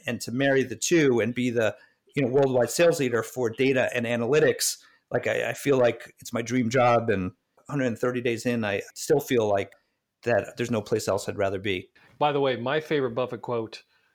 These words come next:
Speaker 2: is, "Only when the tide goes out do you discover who's been swimming naked." But what excites you about the I B M strategy right now? You come back, you've got analytics, you got data.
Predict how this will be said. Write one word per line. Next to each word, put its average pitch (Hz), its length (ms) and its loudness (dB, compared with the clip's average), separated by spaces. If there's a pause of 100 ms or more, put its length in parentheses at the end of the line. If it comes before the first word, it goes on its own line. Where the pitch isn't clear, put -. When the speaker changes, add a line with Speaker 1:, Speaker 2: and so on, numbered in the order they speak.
(200)
Speaker 2:
is, 120 540 -6 (120)
"Only 190 280 4
when 175 160 2
the 147 100 0
tide 151 300 -2
goes 139 160 0
out 127 220 0
do 123 80 -8
you 123 180 -6
discover 123 480 -4
who's 135 180 -6
been 117 180 -10
swimming 123 380 -6
naked." 110 300 -10 (600)
But 165 100 -4
what 226 160 2
excites 196 380 -4
you 190 60 -6
about 160 180 0
the 143 120 -2
I 139 120 0
B 147 120 -4
M 175 100 -4
strategy 123 440 -4
right 113 180 -6
now? 113 100 -8
You 120 160 -10
come 160 220 -6
back, 160 340 0 (360)
you've 135 140 -6
got 165 160 2
analytics, 165 580 0
you 139 60 -8
got 151 240 -2
data. 160 500 2